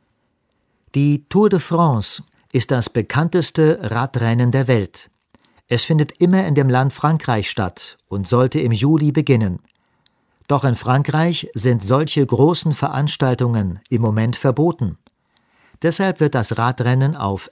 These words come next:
Ende August verschoben. Die Organisatoren von der Tour de France hoffen,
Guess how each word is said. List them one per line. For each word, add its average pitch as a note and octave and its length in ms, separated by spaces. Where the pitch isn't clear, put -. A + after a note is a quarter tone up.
Ende A#2+ 340
August C3 420
verschoben. G2 540
Die G#2 300
Organisatoren C3+ 1000
von B2+ 180
der B2 140
Tour D#3+ 180
de B2+ 120
France B2 440
hoffen, E3 460